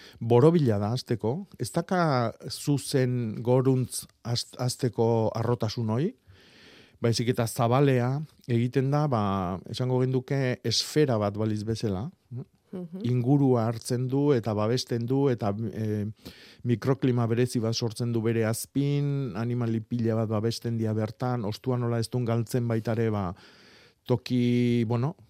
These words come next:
Speaker 1: ez dakit nola esan, berezi bat sortzen du, baino borobilian, eh? Eta egur oso gogorra du, iraupen oso luzeko arbola da,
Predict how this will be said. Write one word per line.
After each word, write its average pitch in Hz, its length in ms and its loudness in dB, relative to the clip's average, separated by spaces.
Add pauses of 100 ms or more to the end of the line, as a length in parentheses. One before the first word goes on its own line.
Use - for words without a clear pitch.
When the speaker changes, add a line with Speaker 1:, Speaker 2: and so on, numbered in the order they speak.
(140)
Speaker 1:
ez - 80 -16
dakit 123 220 -2
nola 104 160 0
esan, 117 320 -2 (100)
berezi 123 640 2
bat 104 180 -2
sortzen 110 460 -2
du, 131 200 -4 (920)
baino 123 360 2
borobilian, 123 680 0 (280)
eh? 135 100 -10 (300)
Eta 98 760 -2
egur 107 360 -4
oso - 320 -4
gogorra 107 420 -2
du, 135 920 0
iraupen 117 640 -2
oso 135 400 -2
luzeko 107 760 -2
arbola 107 400 -2
da, 139 440 -2